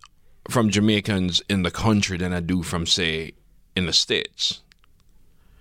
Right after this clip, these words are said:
Um, you know, I, I go to Jamaica, I'll be invited to this, or I'm on this, you know, I'm on this panel, or invited to this dinner, or they want me to come on this T V show, or people know who I am, and so on, and I don't feel,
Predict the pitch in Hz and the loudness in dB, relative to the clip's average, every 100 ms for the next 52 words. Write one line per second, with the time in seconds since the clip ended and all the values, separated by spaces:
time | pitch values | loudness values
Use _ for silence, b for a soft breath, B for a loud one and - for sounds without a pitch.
0 | b b b b b b - 104 98 92 | b b b b b b -2 0 2 0
1 | 87 82 113 104 98 - 113 - 123 135 | -2 -4 -2 0 0 0 0 0 0 0
2 | 123 113 123 120 117 104 98 98 101 95 | 0 -2 2 2 2 0 2 0 0 0
3 | 101 98 104 90 98 87 92 78 - - | 2 2 0 0 0 4 4 4 2 0
4 | - 92 92 92 90 90 90 95 95 98 | 0 4 4 6 4 4 0 -2 -2 0
5 | 95 90 - 92 92 - - 85 - 98 | 0 -2 -4 -2 0 0 -2 -12 -2 0
6 | 87 85 92 95 92 - - 98 82 82 | 2 2 2 4 2 0 0 0 0 0
7 | 85 90 87 101 90 85 80 95 92 82 | 0 2 2 2 2 2 2 2 4 2
8 | 76 73 85 87 85 82 82 B B B | 2 0 2 2 4 4 0 B B B
9 | 98 107 101 101 107 98 95 - 120 107 | 2 4 2 2 2 2 2 0 -2 2
10 | 98 - 98 85 76 73 78 - 110 98 | 2 2 0 -2 -2 -2 -2 -2 -4 -2
11 | 101 101 104 98 95 90 87 80 82 82 | -2 0 0 0 2 2 0 0 0 0
12 | 104 92 82 80 85 90 95 71 - 101 | 2 2 2 2 2 2 2 0 0 4
13 | 92 92 87 | 4 4 2